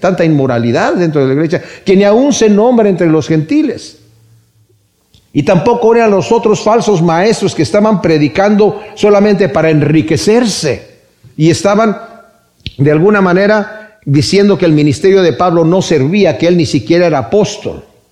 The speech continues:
que sus cartas eran poderosas, pero cuando lo veías en persona, era insignificante y todo lo que decía en persona no servía absolutamente para nada, como lo mencionan en segunda de Corintios capítulo diez y capítulo once.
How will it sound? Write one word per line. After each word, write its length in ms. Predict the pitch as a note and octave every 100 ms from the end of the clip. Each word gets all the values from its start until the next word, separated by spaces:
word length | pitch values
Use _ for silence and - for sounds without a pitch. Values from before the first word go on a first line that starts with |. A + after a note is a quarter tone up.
| _ _ _ _
que 100 | -
sus 160 | D3 D3+
cartas 340 | G3+ F3 F3+ F#3
eran 280 | E3+ C3
poderosas, 560 | C#3+ C3+ D3+ G3+ E3+ D3+
pero 160 | D3 C3
cuando 220 | C#3 B2+
lo 100 | C3+
veías 280 | D3+ F3 D#3
en 140 | C3+
persona, 760 | C#3 A2 G#3 A3 C4 B3+ - - _ _ _ - - - _ _ -
era 160 | D3+
insignificante 840 | D#3+ B2 C#3+ C#3 A2+ A#2+ F3+ F#3+ D#3+
y 60 |
todo 260 | D3+ G3 G3+
lo 120 | F3+
que 140 | C3+ C#3+
decía 300 | C#3 F#3+ F#3
en 100 | E3
persona 400 | C#3 - F3+ D#3+
no 140 | E3
servía 260 | D3 C3 D#3
absolutamente 720 | A#2 C#3+ C3 C3 C#3 B2 A2+
para 200 | G#2+ A2
nada, 460 | C#3+ E3 - - _ _ _ _ _ -
como 240 | B2+ A#2
lo 420 | A#2+ A2 A2 -
mencionan 540 | B2 A#2 - C#3+ C#3+ C3+
en 60 |
segunda 320 | G#2+ B2 B2 A#2
de 120 | G#2+
Corintios 400 | A#2 B2 B2 -
capítulo 480 | - C3+ C3 A2 G#2+
diez 300 | C3 C3+ A2+
y 80 |
capítulo 480 | G#2 F#2 A2 A2 G2
once. 380 | G2 D3+ - G2+